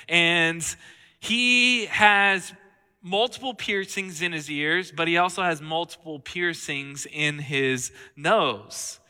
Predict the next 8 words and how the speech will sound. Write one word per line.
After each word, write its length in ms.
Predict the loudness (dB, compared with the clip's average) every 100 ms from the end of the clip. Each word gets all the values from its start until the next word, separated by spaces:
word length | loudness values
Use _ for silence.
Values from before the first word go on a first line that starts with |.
| _ _ _ -2
And 680 | 2 4 4 2 0 -4 -10 -12 _ _ _ _ _ _ _ _ _ _ _ _ _ _
she 260 | -8 -4 2
looks 300 | 2 2 2
at 80 | 0
him 400 | 2 2 0 -4
in 240 | -2 0 0
the 160 | 2
elevator, 800 | 4 4 2 -2 -2 -4 -6 -6